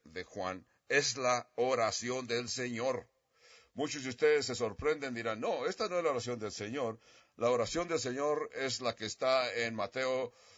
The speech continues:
ah, seis nueve, que dice, "Padre nuestro que estás en los cielos, santificado sea tu nombre". Yo les digo, esa no es la oración del Señor.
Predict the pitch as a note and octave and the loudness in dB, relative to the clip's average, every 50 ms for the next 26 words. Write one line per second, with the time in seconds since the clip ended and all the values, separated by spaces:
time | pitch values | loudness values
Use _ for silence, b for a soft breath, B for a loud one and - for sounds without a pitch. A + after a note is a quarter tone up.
0 | B B B _ - G#2 G#2 - - C3 B2 G#2+ G2+ A#2+ C3 C3 B2+ A#2 - A2 | B B B _ -2 -2 -2 0 0 0 0 -2 -2 -2 -2 0 -2 -2 -2 -2
1 | A2+ A#2 G#2+ A#2+ A2+ - - A#2 C3 C3 A#2+ A#2+ B2 B2+ A#2+ - C3+ - B2+ A#2+ | -4 -2 -2 -4 -4 0 2 2 2 2 2 0 0 -2 -2 -4 -6 -6 -6 -4
2 | - B2+ B2+ A#2+ C#3 C3+ C3 B2 A#2 B2 B2 B2+ C3 A#2+ - A#2+ A2+ B2 A#2+ A2 | -2 -2 -2 0 -2 -2 -2 -2 -2 -2 -2 -2 -2 -2 -4 -6 -6 -6 -8 -8
3 | - - C3 C3 A#2+ B2 B2 B2 B2 B2+ A#2 A#2+ B2+ C3 A#2+ B2 A#2+ A2+ b b | -4 -2 -2 -2 0 0 -2 -2 -2 -4 -4 -4 -4 -2 -2 -2 -4 -4 b b
4 | b b b b - - A2 C3 C3 B2+ A#2+ G#2+ G#2 A2+ G#2 G#2 G#2+ C3 C#3+ - | b b b b -8 -2 0 2 4 4 2 2 0 -2 -2 0 0 2 2 2
5 | - A#2 G#2+ G#2 A#2 B2+ B2+ B2 B2 C#3+ D3+ C3 C3 B2 A2+ G#2 G2+ G2 - B2+ | 0 -2 -2 -2 -2 -2 0 2 4 2 2 2 0 0 0 0 0 -2 0 0
6 | C#3 C#3+ C#3 B2+ A#2+ A2 - - G2+ A2+ D3 F#3+ D#3 G2 - | 0 0 0 0 -2 -2 -2 -4 -6 -4 -2 -2 -2 -2 -4